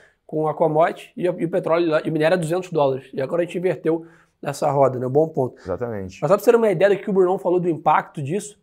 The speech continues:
Speaker 1: né? As, a, o resultado da Petrobras é super forte e as ações chegaram a cair seis por cento no pré-market lá fora, depois das declarações, né, do presidente Bolsonaro em relação a, a preços, né, de combustíveis, et cetera. Depois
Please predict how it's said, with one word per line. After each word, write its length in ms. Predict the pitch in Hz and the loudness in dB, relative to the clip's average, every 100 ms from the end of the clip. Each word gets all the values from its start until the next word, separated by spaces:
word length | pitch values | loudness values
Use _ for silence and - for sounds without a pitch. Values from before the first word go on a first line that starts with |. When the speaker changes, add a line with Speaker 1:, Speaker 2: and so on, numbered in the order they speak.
| - | -10
Speaker 1:
né? 140 | 139 | -4
As, 360 | 147 139 127 - | -2 -2 -6 -14
a, 580 | - 135 127 127 123 120 120 | -8 -4 -2 -2 -4 -6 -6
o 20 | |
resultado 300 | 143 175 170 | -2 -2 -2
da 0 | |
Petrobras 400 | 170 175 165 160 | -4 0 2 0
é 20 | |
super 240 | 220 226 | -2 -4
forte 520 | 175 165 202 - - _ - | 0 2 2 0 -16 _ -4
e 100 | 156 | 0
as 120 | 175 | 0
ações 260 | 180 202 | 0 -2
chegaram 240 | 202 185 202 | -4 -2 -2
a 40 | |
cair 200 | 180 196 | 0 -2
seis 300 | 190 214 220 | 0 -2 -2
por 160 | - 170 | -6 -10
cento 340 | - 180 180 | -4 -4 -2
no 80 | 170 | -4
pré-market 580 | 151 165 147 165 170 - | 0 2 2 0 -2 -2
lá 120 | 170 | -2
fora, 360 | - 160 175 175 - _ - | 0 0 0 -2 -12 _ -8
depois 380 | 165 165 180 170 | -8 -2 0 0
das 80 | |
declarações, 640 | 175 175 175 165 - 165 165 | -2 0 0 0 -2 -2 -4
né, 220 | 160 151 | -4 -6
do 60 | 147 | -4
presidente 340 | 151 147 147 | -6 -6 -6
Bolsonaro 340 | 160 143 147 156 | -8 -4 -2 0
em 40 | |
relação 440 | 156 147 156 151 151 - - | -2 -2 -2 -4 -6 -20 -8
a, 260 | 143 147 | -4 -2
a 20 | 147 | -4
preços, 480 | - 156 170 - | -4 -2 -2 -4
né, 120 | 151 151 | -6 -6
de 100 | 139 | -4
combustíveis, 560 | 156 156 147 156 156 147 | -4 -2 -4 -4 -4 -4
et 140 | 160 | -6
cetera. 340 | - 156 - | 2 2 2
Depois 400 | - - 226 220 | -4 0 2 2